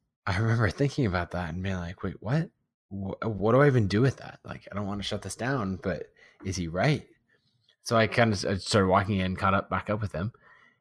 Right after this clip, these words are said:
And he just said, "Or what you can do is you can take it seriously and give it the time, money, and attention it deserves and build it into a real business." But what I'd been doing is using, ha-, running it as a side project. And so it just,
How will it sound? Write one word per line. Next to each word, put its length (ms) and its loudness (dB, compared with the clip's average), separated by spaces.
And 160 2
he 60 2
just 100 0
said, 240 4
"Or 240 8
what 80 6
you 80 2
can 140 8
do 140 6
is 140 4
you 60 6
can 80 4
take 160 4
it 100 0
seriously 600 0
and 160 -2
give 160 4
it 220 2
the 120 -4
time, 480 2
money, 320 4
and 100 4
attention 420 2
it 80 -10
deserves 640 2
and 220 4
build 240 6
it 80 8
into 220 8
a 60 10
real 180 8
business." 560 0
But 100 8
what 140 12
I'd 140 8
been 220 8
doing 320 8
is 160 2
using, 560 6
ha-, 260 0
running 280 6
it 60 6
as 140 4
a 40 -2
side 260 0
project. 460 -8
And 140 -16
so 540 0
it 160 -4
just, 340 -2